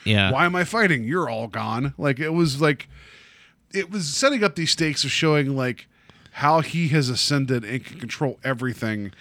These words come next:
Speaker 2: Eh, but Adam Warlock always was like, well, his one fatal flaw is that he doesn't feel that he's deserving of this.
Speaker 1: Yeah.
Speaker 2: And it, it makes sense thematically, but it's like,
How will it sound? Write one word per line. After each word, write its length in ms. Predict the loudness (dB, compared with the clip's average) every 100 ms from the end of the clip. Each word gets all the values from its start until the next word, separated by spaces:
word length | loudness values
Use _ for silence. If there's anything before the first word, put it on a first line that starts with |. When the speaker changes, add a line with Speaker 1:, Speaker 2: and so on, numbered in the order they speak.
| -20 -20 _ _
Speaker 2:
Eh, 100 | -8
but 180 | -4 -4 0
Adam 340 | 4 4 2
Warlock 480 | 4 4 6 4 2
always 400 | 2 4 4 4
was 120 | 0 -2
like, 160 | -2
well, 140 | 0 0
his 160 | 0
one 160 | -2 -4
fatal 260 | -2 -2
flaw 380 | -2 0 2 2
is 120 | 2
that 160 | -2 -4 -6 -20 -8
he 120 | -4
doesn't 300 | -2 -2 -4
feel 220 | -4 -6
that 120 | -4
he's 160 | -6 -6
deserving 600 | -8 -8 -6 -4 -4 -4
of 180 | -4 -6
this. 440 | -12 -10 -10 -10 -2
Speaker 1:
Yeah. 320 | 4 4 4 -2 _
Speaker 2:
And 360 | 2 2 2 -6 _ _ -20 _ -20 _ -20 -20
it, 400 | -18 -16 -12 -10 -6
it 180 | -4
makes 260 | -2 -2 0
sense 300 | 2 2 2
thematically, 640 | 0 2 4 2 0 0
but 100 | 2
it's 160 | 0 2
like, 200 | 0 0